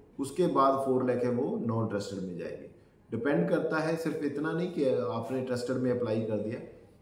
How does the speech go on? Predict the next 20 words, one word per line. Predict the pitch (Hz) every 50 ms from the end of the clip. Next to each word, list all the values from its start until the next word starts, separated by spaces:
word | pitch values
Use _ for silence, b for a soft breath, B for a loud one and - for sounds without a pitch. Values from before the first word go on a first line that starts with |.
| - -
तो | - 123
हो | 113 135 156 -
सकता | - 180 170 - 180
है | 170
कि | 156 170
आने | 156 151 156 156
वाले | 151 156 151 147 147
दिनों | 147 139 135 139 139
में | 139 139 143 139
जो | 143 139 135 135 135 135 - - - - - 131
इसमें, | 120 - 135 135 135 135 135 135 127 113
अ, | 113 110 107 110 110 110 113 - - - - - b b b b b b b - -
अभी | 120 120 131 131 131 131
रिक्वायरमेंट, | 120 110 - 113 117 120 131 135 135 131 123 117 113
एलिजिबिलिटी | 110 110 113 120 117 117 123 120 120 117 113 120 113
की | - 120
रिक्वायरमेंट | 107 104 - 104 104 104 107 107 110 107 98 107
है, | 104 101
बहुत | 101 101 98 101 104 104 -
सारे | 107 101 101 101 101 101 - -